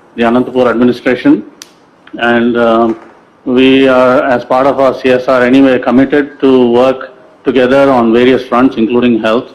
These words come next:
and therefore to make this, uh, five hundred bed facility, uh, in fact, it was not only us, uh, many teams within the administration and outside work day and night for making this a reality.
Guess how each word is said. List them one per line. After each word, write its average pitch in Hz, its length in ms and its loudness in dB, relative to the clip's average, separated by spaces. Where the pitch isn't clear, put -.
and 113 200 -2
therefore 127 340 0
to 127 140 0
make 123 340 0
this, 120 320 -4
uh, 110 220 2
five 117 200 -2
hundred 117 320 -4
bed 120 240 -2
facility, 120 720 -2
uh, 113 280 -2
in 120 100 2
fact, 123 360 -4
it 131 160 -2
was 123 160 0
not 127 180 -2
only 131 260 2
us, - 320 -2
uh, 113 320 -4
many 127 280 2
teams 131 500 2
within 127 280 0
the 123 100 2
administration 120 920 0
and 117 140 -2
outside 117 540 -4
work 127 340 -2
day 123 120 2
and 120 140 2
night 123 320 -2
for 120 200 2
making 120 380 0
this 117 200 -2
a 113 100 0
reality. 120 600 0